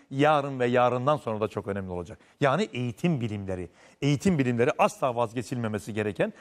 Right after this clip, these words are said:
ve öğrencilerimizin muhakkak yönlendirilmesi gereken bir alan. Dördüncü alan ne olarak görebiliriz?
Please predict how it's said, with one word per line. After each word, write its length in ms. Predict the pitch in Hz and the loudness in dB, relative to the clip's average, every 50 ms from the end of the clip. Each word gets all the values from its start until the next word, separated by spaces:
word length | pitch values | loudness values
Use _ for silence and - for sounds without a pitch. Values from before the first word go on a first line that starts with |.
| - - _ | -20 -6 _
ve 60 | 131 | -2
öğrencilerimizin 760 | 120 127 135 139 135 143 135 113 127 131 131 120 107 117 123 | 2 4 4 4 4 2 0 0 0 -2 -2 0 -2 -2 0
muhakkak 340 | 143 180 175 - 151 127 113 | 2 2 2 0 -2 -2 0
yönlendirilmesi 600 | 127 131 131 131 127 120 123 117 131 135 - - | 0 2 2 2 0 0 0 0 0 0 -2 -2
gereken 300 | - 107 104 110 104 98 | -4 -4 -4 -4 -4 -4
bir 80 | 107 | -4
alan. 240 | 95 92 92 85 80 - _ _ _ _ _ - | -4 -4 -6 -6 -8 -10 _ _ _ _ _ 2
Dördüncü 360 | 156 190 214 208 262 240 233 | 2 4 4 4 2 2 2
alan 220 | 202 170 170 165 165 | 4 4 4 2 4
ne 60 | 180 | 4
olarak 320 | 165 151 139 131 120 - | 4 4 4 2 2 0
görebiliriz? 500 | - 120 120 120 117 120 151 226 226 - | -2 0 0 0 0 -2 -2 -4 -6 -8